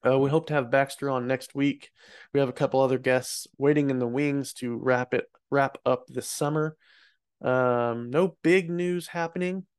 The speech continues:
Uh, we do have training camps starting this week, so hopefully we'll start getting more news trickling out that we can talk about on next week's podcast. Again, I am Sean, your host and defending champion of the Dynasty League, signing out. Have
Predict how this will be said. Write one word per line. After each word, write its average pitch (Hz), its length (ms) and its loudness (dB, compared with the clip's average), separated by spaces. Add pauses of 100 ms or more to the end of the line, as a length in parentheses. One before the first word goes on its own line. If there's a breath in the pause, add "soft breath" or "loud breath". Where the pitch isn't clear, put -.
(240)
Uh, 117 160 -2
we 123 120 0
do 147 160 2
have 143 280 -2
training 165 420 2
camps 160 320 -2
starting 151 340 0
this 151 200 -6
week, 147 200 -4
so 127 120 -8
hopefully 135 300 -4
we'll 127 100 0
start - 280 -4
getting 127 220 -6
more 123 180 -6
news 120 400 -6
trickling 120 480 -8
out 120 260 -6 (600 loud breath)
that 120 100 2
we 127 100 4
can 117 140 -4
talk 113 260 -10
about 113 260 -4
on 117 200 -10
next 117 280 -6
week's 117 200 -8
podcast. 117 640 -6
Again, 139 320 2 (100)
I 156 200 2
am 151 180 0
Sean, 156 320 -2
your 151 220 -2
host 165 480 -2 (640 soft breath)
and 202 120 0
defending 190 360 -2
champion 180 460 -2
of 165 140 0
the 151 80 -6
Dynasty 160 400 -2
League, 160 360 -4 (220)
signing 147 560 -6 (280)
out. 165 400 0 (460)
Have 147 360 -2